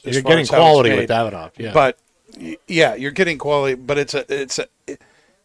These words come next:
Speaker 1: do you think it's a little bit of comparing apples and oranges, offering this a-, as a, you know, in place of, like, a, a Davidoff Millennium,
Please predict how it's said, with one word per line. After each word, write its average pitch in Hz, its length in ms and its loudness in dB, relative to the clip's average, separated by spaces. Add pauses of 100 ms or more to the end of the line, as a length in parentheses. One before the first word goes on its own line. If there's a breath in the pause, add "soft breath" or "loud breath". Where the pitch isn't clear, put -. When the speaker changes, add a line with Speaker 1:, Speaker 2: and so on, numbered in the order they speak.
(380 soft breath)
Speaker 1:
do 147 120 -4
you 156 60 0
think 180 200 -4
it's 190 100 -6
a 185 60 -6
little 185 180 -2
bit 180 120 -2
of - 140 -8
comparing 143 420 -2
apples 135 360 -4
and 123 100 -10
oranges, 135 600 -6
offering 120 520 -4
this 123 500 -4 (160)
a-, 127 260 -4
as 123 220 -4
a, 117 160 -6 (880 soft breath)
you 135 140 -10
know, 131 280 -4
in 127 220 -12
place 135 340 -6
of, 123 100 -14
like, 123 280 -4
a, 117 180 -4 (720)
a 113 240 -12 (300)
Davidoff 123 600 -4
Millennium, 123 680 -10